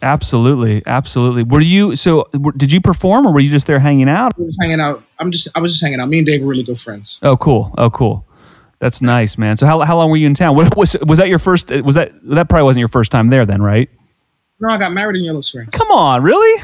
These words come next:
Speaker 2: I got married at the place, at the Pavilion.
Speaker 1: Oh, that's amazing.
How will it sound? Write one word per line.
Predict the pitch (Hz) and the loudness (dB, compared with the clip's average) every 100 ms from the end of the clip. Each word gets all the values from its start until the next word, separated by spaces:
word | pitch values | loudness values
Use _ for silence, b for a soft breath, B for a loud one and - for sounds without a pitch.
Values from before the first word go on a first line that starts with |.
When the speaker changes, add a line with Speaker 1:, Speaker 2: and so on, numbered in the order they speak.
| - | -6
Speaker 2:
I | 175 | -2
got | 202 | -2
married | 190 208 220 | 0 0 0
at | - | -2
the | |
place, | 180 220 202 165 185 | -4 -2 -4 -6 -8
at | 185 | -6
the | 185 | -2
Pavilion. | 220 226 330 185 127 - | -2 2 2 0 -4 -8
Speaker 1:
Oh, | - 302 277 220 165 143 135 | -4 0 0 0 2 2 2
that's | 269 330 | -2 -6
amazing. | 330 370 381 254 156 127 110 104 | -4 0 2 4 4 2 0 -2